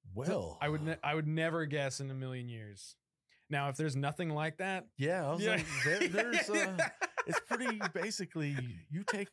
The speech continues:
Speaker 1: you put a muffler on, depends on which one you put on. Let's say you put a Flowmaster on. It's gonna make it significantly louder.
Speaker 2: Flowmaster.
Speaker 1: Flowmaster,
Speaker 2: Oh my God.
Speaker 1: right?
Speaker 2: <laughs> Jesus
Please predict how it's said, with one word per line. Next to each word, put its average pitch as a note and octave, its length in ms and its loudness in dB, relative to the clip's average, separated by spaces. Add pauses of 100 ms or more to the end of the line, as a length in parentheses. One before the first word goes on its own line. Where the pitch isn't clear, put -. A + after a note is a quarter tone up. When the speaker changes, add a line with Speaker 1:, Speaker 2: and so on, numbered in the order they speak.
(140)
Speaker 1:
you E3+ 100 -6
put A3 200 -4
a E3 80 0
muffler D#3 480 -4
on, E3 160 -4
depends D3 280 -4
on B2+ 140 0
which A#2+ 240 -4
one A2+ 120 0
you G#2+ 80 0
put G#2+ 220 -2
on. B2+ 280 -2
Let's E3 160 -4
say D3 140 -2
you C#3+ 80 -4
put - 140 -8
a C#3 40 -6
Flowmaster A#2+ 760 -2
on. E2 240 -2
It's - 140 -18
gonna - 180 -6
make F3 240 -4
it - 100 -6
significantly E3 840 -6
louder. C3+ 500 -2 (140)
Speaker 2:
Flowmaster. G#2 880 -8
Speaker 1:
Flowmaster, - 40 -8
Speaker 2:
Oh D#3+ 300 0
my G#2 160 0
God. D#3+ 240 -2 (240)
Speaker 1:
right? D3+ 400 -2
Speaker 2:
<laughs> - 220 -6
Jesus A#2+ 320 -8